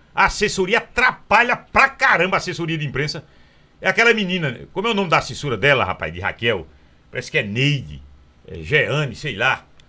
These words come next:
O nome da assessora de Raquel. Pronto, pronto, pronto, já acabou. Pé, pé, pé, pé, pé, pé, pé. Ai, pô, uma cebola. Nunca vi essas assessorias pra atrapalharem tanto. Ah, um salário mal pago pra esse pessoal. Que é dinheiro nosso.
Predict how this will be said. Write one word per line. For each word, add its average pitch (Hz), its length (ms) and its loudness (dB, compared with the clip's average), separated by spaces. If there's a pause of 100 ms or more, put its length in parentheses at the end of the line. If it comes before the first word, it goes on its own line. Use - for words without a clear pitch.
(120)
O 110 120 -12
nome 147 160 -4
da 147 80 2
assessora 139 400 -6
de 127 80 -4
Raquel. 113 400 0 (320)
Pronto, 226 320 2
pronto, 175 300 0
pronto, 196 220 -2
já 170 120 4
acabou. 185 420 2
Pé, 185 120 -2
pé, 175 120 -2
pé, 165 100 -4
pé, 165 120 -4
pé, 170 120 0
pé, 160 140 -2
pé. 156 180 -6 (380)
Ai, 135 500 0
pô, 120 100 -14
uma 107 120 -8
cebola. 90 720 -8 (380)
Nunca 254 320 -4
vi 180 120 2
essas 180 220 0
assessorias 156 640 -6 (500)
pra 175 120 4
atrapalharem 190 600 4 (160)
tanto. - 400 2 (420)
Ah, 220 240 4
um 185 80 -10
salário 175 460 4
mal 185 300 4
pago 143 360 4
pra 135 120 -6
esse - 100 -8
pessoal. 101 480 -4 (960)
Que 170 160 2
é 196 80 8
dinheiro 196 400 4
nosso. 180 480 4